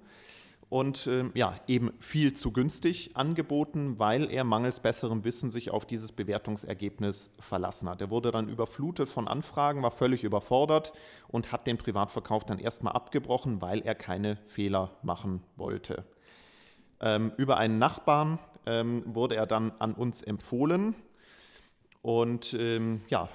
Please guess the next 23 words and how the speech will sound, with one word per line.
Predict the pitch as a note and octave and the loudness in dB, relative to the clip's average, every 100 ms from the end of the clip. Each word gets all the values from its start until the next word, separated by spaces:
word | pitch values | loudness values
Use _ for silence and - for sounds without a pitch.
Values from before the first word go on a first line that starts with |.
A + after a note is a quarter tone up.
| A#2+ | -6
so | - A2+ A2+ | 2 2 2
hat | B2 | 0
er | A2+ | 0
uns | A2 | -2
dann | - G2+ | 0 0
den | G2 | 0
Auftrag | B2+ - C#3+ C#3+ | -2 2 2 2
gegeben | - C3 C3 C3 C3 B2+ | -4 -2 0 0 0 -4
und, | - A2+ A2 A2+ A2 - | -2 0 2 0 -2 -4
ähm, | A2+ A2 G2+ | -2 -2 -2
letztendlich | A2 A2+ - - A2+ - A2+ | 0 0 -2 -4 -4 -4 -6
konnten | - A2+ A2 A2 | -2 -2 -2 -2
wir | B2 | 0
das | B2 - | -2 -2
dann | A#2 G#2+ | -4 -2
auf | G#2+ - | -2 -2
Basis | G#2 A2 A2 | -2 -2 -2
von | - G#2 | -6 -2
unserer | A#2+ B2 A2+ | -2 0 0
Bewertung | G#2 G2+ G#2+ A#2 A2 | 2 2 0 0 -2
und | G2+ | 0
mit | G2+ - | -2 -2
unserem | A2+ A#2 A2 G#2+ G#2+ | -2 -2 0 0 0